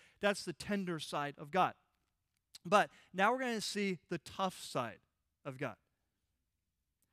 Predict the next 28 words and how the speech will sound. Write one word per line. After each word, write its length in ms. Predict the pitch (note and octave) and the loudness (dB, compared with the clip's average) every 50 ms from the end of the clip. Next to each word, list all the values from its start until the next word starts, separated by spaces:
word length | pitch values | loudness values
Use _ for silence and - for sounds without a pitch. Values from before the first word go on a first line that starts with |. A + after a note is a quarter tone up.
| _ _ _ _ _ _ _ - | _ _ _ _ _ _ _ -6
He 100 | - F3+ | -4 -4
says, 340 | E3+ - G3+ G3 E3+ - - _ - | -2 0 0 0 0 -2 -6 _ -4
uh, 300 | F#3+ F3+ E3+ E3 D#3 D3 - _ _ _ _ _ _ _ _ _ | 0 2 2 2 2 -2 -6 _ _ _ _ _ _ _ _ _
middle 240 | - F3+ G3+ A3+ G#3+ F#3+ | -4 0 2 2 2 4
verse, 340 | F3 E3 D3 D3 C#3+ - | 4 2 2 2 -2 -6
"But 540 | - E3+ C3+ B2+ A3+ C4 C#4 A3 D#3+ C#3+ C#3 - C#3 | -8 -10 -4 2 4 6 6 6 6 2 -2 -6 -8
whoever 420 | D#3+ F#3 F#3 G3 A3+ B3 C#4 C#4 A3+ | -6 0 4 4 4 4 4 0 -2
does 300 | D#3+ G3+ G3+ D#3+ C#3 D#3 | 0 0 0 0 -2 0
not 320 | F3 G3 B3+ C#4+ C#4+ A#3+ | 4 4 4 4 2 0
believe 580 | F#3+ F#3+ E3+ D#3 D3+ D3 C#3+ C#3+ C#3+ C#3 D#3 F#3+ - _ _ - | -2 0 0 2 0 0 0 0 -2 -4 -6 -12 -20 _ _ -10
stands" 560 | - - - - F#3+ F#3+ F#3+ F3+ F3 C#3+ - | -8 -6 -2 0 2 2 2 0 -2 -4 -6
what? 340 | D3+ D3+ E3 F#3+ A#3+ C4+ A3 - - _ _ _ _ _ _ _ _ _ _ _ _ _ _ _ _ _ _ _ _ _ _ _ - | -2 4 6 6 6 6 2 -4 -16 _ _ _ _ _ _ _ _ _ _ _ _ _ _ _ _ _ _ _ _ _ _ _ -6
"Condemned." 420 | G3 F3+ E3 F3 E3+ C#3 B2 - _ - | -4 0 2 4 4 4 2 0 _ -6
Let's 140 | E3+ E3+ E3 | -6 -4 -4
say 180 | - - G#3 G3 | -2 0 0 2
it 60 | E3+ | 2
again. 160 | D#3+ E3 D3+ | 2 0 0
It's 80 | C#3 D3 | -2 -4
just 140 | D3 C3 - | -10 -8 -6
good 160 | D#3+ D3+ C#3+ | -6 -6 -6
for 180 | - C3+ B2 | -6 -8 -8
us. 180 | A2+ A2+ - - _ _ _ _ _ - | -8 -10 -14 -18 _ _ _ _ _ 0
"Whoever, 420 | F#3 G3+ A3+ B3 B3+ B3 B3 A#3 - _ _ _ _ _ _ _ - - | 2 4 6 8 8 8 6 6 2 _ _ _ _ _ _ _ -4 2
whoever 280 | G3 A3 A#3+ B3+ A#3+ | 4 4 6 6 4
does 240 | F#3 D#3 G3+ E3+ D#3 | 2 2 -4 -4 0
not 280 | F3+ G3 A3+ B3+ B3+ G#3+ | 4 6 6 6 6 4
believe 340 | G#3+ G3 F3+ E3 D#3+ D3+ | 2 2 4 2 2 0
stands 680 | - - - F#3+ F#3+ G3 F#3+ G3 G3 G3 F3+ - - | -2 0 2 4 6 6 6 4 4 0 -4 -8 -10